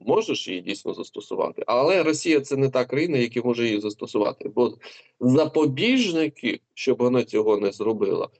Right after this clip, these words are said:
набагато більше, аніж бажання навіть у най-, е, божевільнішого маргіналу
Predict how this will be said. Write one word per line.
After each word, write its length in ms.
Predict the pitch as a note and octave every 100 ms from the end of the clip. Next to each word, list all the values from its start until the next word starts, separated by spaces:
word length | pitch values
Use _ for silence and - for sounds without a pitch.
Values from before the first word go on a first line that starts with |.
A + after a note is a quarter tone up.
| _ -
набагато 680 | D3 D#3+ D#3+ D3+ D3+ B2+ B2
більше, 600 | A2 - F#3 B3+ - B3+ - _ _
аніж 320 | - D3+ D#3 B2
бажання 840 | A#2+ C#3+ A#2+ A#2+ C3 D#3+ F#3+ F#3 A#2
навіть 500 | C3+ C#3+ C#3 B2+ -
у 600 | B2+ B2+ A#2+ A#2 A2+ G#2+
най-, 680 | A2+ D3+ D3 C3+ A#2 G#2+
е, 260 | G2 F#2+ F#2 - D#2+ E2+ - _ _ _ _ _ _ _ _ _ _ _
божевільнішого 760 | C#3+ C#3 D#3 D3+ A#2+ G#2 A#2 A#2
маргіналу 680 | B2+ B2+ D#3 G3 D#4 C#4+